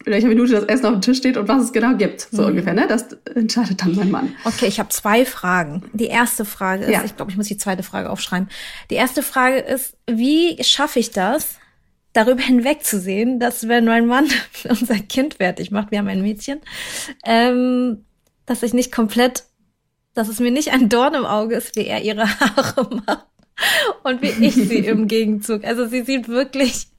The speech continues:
Speaker 2: es sieht einfach, <laughs> es sieht einfach lustig aus, wenn er, ähm, ihre Haare macht. Und ich sehe das dann jedes Mal, wenn ich mal, ähm, auf Geschäftsreise bin oder so.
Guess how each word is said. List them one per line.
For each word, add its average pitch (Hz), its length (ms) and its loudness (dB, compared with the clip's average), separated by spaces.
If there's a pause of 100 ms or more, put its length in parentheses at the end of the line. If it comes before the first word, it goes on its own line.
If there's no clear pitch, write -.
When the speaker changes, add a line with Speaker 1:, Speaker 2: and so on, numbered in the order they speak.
(400)
Speaker 2:
es 226 100 -6
sieht 262 160 -4
einfach, 240 420 0
<laughs> 240 120 -18
es - 340 -6
sieht 254 140 -4
einfach 233 300 -2 (120)
lustig 214 560 -4
aus, 202 180 -8
wenn 220 140 0
er, 214 180 0 (540)
ähm, 240 380 2
ihre 254 480 2
Haare 277 320 4
macht. 208 260 -4
Und 220 100 -10
ich 240 180 -8
sehe 285 160 -4
das 269 220 -2
dann 220 380 -4
jedes 240 400 -2
Mal, 220 300 2
wenn 214 120 -2
ich 214 140 -4
mal, 214 340 -2
ähm, 208 380 -4 (220)
auf 202 160 -10
Geschäftsreise 202 760 -2
bin 196 240 -2
oder 202 260 0
so. 220 280 -4